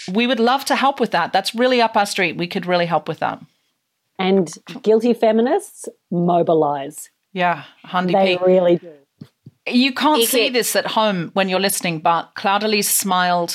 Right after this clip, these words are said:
Speaker 1: so beautifully and broadly and clapped her hands, and it was the first time we've seen her smile, so we're gonna do this.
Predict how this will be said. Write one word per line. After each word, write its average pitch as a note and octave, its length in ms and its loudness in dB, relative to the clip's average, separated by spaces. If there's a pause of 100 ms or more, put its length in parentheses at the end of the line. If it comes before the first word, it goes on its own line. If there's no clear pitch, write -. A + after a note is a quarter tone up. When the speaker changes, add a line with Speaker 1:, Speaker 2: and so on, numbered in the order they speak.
Speaker 1:
so G3+ 280 0 (180)
beautifully F#3 420 -2
and E3+ 100 -2
broadly E3+ 460 0
and C#3+ 160 -4
clapped E3 240 -4
her D3 60 -2
hands, D3+ 280 -4
and D#3 60 -2
it - 20 -4
was D#3 120 -6
the D#3 80 -4
first E3+ 220 0
time D#3+ 120 -6
we've D#3 100 -8
seen D#3 180 -6
her D#3 100 -8
smile, D3+ 360 -4
so D#3+ 420 -2
we're D#3 100 -6
gonna D#3 160 -6
do D#3+ 160 -6
this. - 400 -12